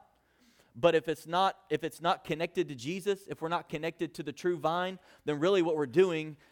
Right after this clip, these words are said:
is not making the <laughs> difference that we think it is, and it's not accomplishing everything that we think it is, even though we may feel like we're doing a lot. Jesus said, "Apart from me, you really can do nothing."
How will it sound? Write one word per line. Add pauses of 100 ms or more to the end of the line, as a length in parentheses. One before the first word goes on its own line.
(100)
is
not
making
the
<laughs>
difference
that
we
think
it
is, (180)
and
it's
not
accomplishing
everything
that
we
think
it
is,
even
though
we
may
feel
like
we're
doing
a
lot.
Jesus
said,
"Apart
from
me, (260)
you
really
can
do
nothing."